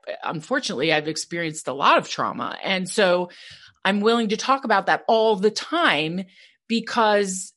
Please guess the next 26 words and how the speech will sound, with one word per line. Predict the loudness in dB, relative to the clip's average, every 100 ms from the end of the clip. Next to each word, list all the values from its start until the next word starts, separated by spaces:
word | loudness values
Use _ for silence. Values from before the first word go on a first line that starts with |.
| _
it | 0 2
is | 0 -2
so | 0 2
important | 0 -4 -4 -4 -2 -2
that | -4 -4
people | -6 -8 -6 -4
see | -4 -2 0
themselves | 0 -2 0 0 0 -2 -4
in | 0 0
you. | -2 -4 -10 -16 _ _ _ _ _ -2
And | 2 2
they | 2 0
therefore | 2 4 4 4 6 6
then | 4 0 0
see, | -4 0 0 0 -2 -8 _ _ _ 0
"Oh, | 6 8 6 6 2 0 -4 _ 0
the | 0
statistics | 0 -6 -4 -4 -2 -4 -2 0
around | 0 2 0 -2
trauma | -2 0 0 -2 -2 -2 -6 -10 _ _ _ _ -14 0
doesn't | 4 4 2 -2 -6 _ _ -4
have | 0 0 0
to | -2
define | -2 0 0 0
my | -2 -2
outcome," | -2 -2 -2 -4 -4 -10